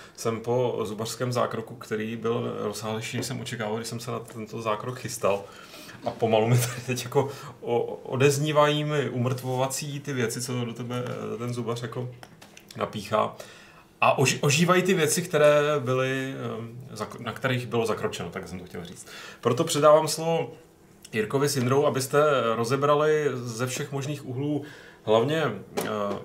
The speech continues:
akci, která má kryptický název Computex,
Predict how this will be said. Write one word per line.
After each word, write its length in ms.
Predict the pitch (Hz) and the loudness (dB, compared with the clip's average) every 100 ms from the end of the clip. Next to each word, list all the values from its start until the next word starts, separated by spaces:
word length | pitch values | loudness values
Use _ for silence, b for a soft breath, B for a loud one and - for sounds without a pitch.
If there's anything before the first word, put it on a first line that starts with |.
| - | -6
akci, 320 | - - 147 | -6 -4 -4
která 300 | 135 131 131 | -2 0 0
má 380 | 131 135 131 120 50 - - - - | 0 -2 -2 -4 -8 -12 -16 -20 -16
kryptický 420 | - 117 123 - 131 | -6 -6 -4 -4 -2
název 280 | 127 135 - | -2 -2 4
Computex, 800 | 139 120 135 127 127 - - - | 4 4 2 4 2 2 -6 -8